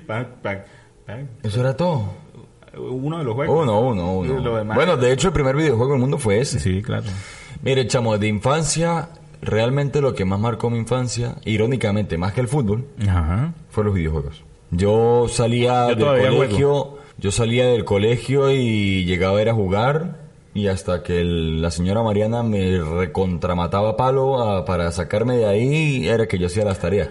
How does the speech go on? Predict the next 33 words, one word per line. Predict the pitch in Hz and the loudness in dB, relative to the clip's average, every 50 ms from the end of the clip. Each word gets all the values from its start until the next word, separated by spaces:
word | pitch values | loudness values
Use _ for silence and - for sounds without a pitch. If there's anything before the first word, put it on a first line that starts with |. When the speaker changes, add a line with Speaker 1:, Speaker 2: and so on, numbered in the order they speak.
| - - 127 | -6 -6 -4
Speaker 1:
Bueno, | 131 135 123 117 | -2 0 2 2
Speaker 2:
Yo | 127 170 | 4 4
Speaker 1:
yo | 185 | 2
Speaker 2:
estaba | 180 - - 208 202 208 202 190 | 2 2 2 2 4 4 4 2
en | 180 | 2
el | 160 143 - | 0 0 0
colegio, | - 214 - 170 196 196 170 - 131 139 135 | 0 2 2 4 2 2 2 0 0 0 2
yo | 131 147 147 147 | 2 2 2 2
pensaba | 156 160 160 151 151 185 185 175 160 151 139 - | 2 2 2 2 2 2 2 4 2 2 0 0
que | - 143 | 0 0
era | 160 156 156 | 2 4 2
lo | 147 123 | 2 2
que | 101 131 | 0 0
iba | 143 143 | 0 0
a | |
jugar | 139 120 113 135 151 147 131 | 0 0 0 2 2 2 0
en | 123 | 0
la | 110 98 | -2 -2
tarde. | - 127 131 123 113 90 85 139 | -2 0 0 0 0 -2 -4 -4
Speaker 1:
Bueno, | 113 107 107 104 101 98 98 101 | -2 -2 -2 -2 -2 -2 -2 -2
yo | 107 113 107 | -2 -2 -2
también | - 120 123 123 113 | -2 -2 -2 -2 0
con | - 127 | 0 0
los | 110 95 - | 0 0 0
panas, | 127 131 127 110 110 | 0 0 0 0 0
¿no? | 120 117 | 0 0
Íbamos | 127 139 143 147 135 110 | 0 0 0 0 -2 0
pa' | - 113 | 0 -2
una, | 113 123 135 139 139 139 131 | -2 0 -2 -2 -2 -4 -4
un | 131 131 139 | -4 -2 -2
alquiler | 135 123 - 123 113 117 123 135 | -2 -2 -2 -2 -2 0 0 0
de | 139 123 | -2 -2
videojuegos | 113 101 98 113 147 175 185 170 156 - - | 0 0 0 0 -2 -2 -4 -6 -8 -10 -14